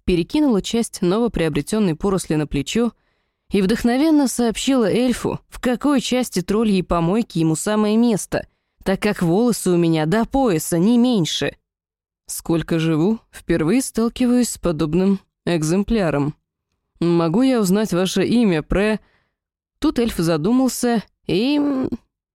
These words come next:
и, начиная хоть что-то осознавать, спросил. "А слова "красивое" и "прекрасное" — это оскорбление?" "За которое платят кровью", честно ответила я. "Но твой проступок ещё хуже, эльф,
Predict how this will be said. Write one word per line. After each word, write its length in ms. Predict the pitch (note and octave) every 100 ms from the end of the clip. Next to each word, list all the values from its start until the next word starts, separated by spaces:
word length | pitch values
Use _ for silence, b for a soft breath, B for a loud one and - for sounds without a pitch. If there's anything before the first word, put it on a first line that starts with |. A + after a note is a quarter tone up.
| _ _ _ _ -
и, 240 | A#3 D#4 A3
начиная 720 | G#3+ G3 - F#3+ F#3+ D4+ -
хоть 140 | F#3
что-то 340 | - B3+ B3+ G#3
осознавать, 580 | - F3 F3+ D#3+ G#3+
спросил. 560 | - - G#3 - C#3+ - - _ _ _ _ _ _ _ -
"А 280 | F3+ G3
слова 520 | F#3 - G#3 A3+ B3 G#3
"красивое" 760 | F#3+ G3 - A3 B3 A#3+ A3
и 220 | - A3
"прекрасное" — 840 | - A#3+ C4 A3+ - C#3+ C3 - -
это 280 | D#3+ D#3+ F3
оскорбление?" 760 | - F3+ E3 G#3 C#4 F#3 - - _ _ _ _ _ _ _ _ _
"За 260 | D#3 D#3 E3+
которое 600 | F#3 F3 A3 A#3+ G3 C#3+
платят 500 | D#3+ G#3+ A#3 D3+ -
кровью", 560 | G3+ A#3+ A3+ D#3 C#3 - _ _ -
честно 420 | - C4 - G#3+
ответила 460 | F3+ E3+ D#3+ F3
я. 340 | F#3+ E3+ - - _ _ _ _ _ _ _ -
"Но 200 | G3+ F#3+
твой 260 | G3+ C4+
проступок 640 | - F#3 - G3+ - - -
ещё 300 | - - B3+
хуже, 420 | - C#4 F3+ D#3+ G3+
эльф, 420 | G3+ - -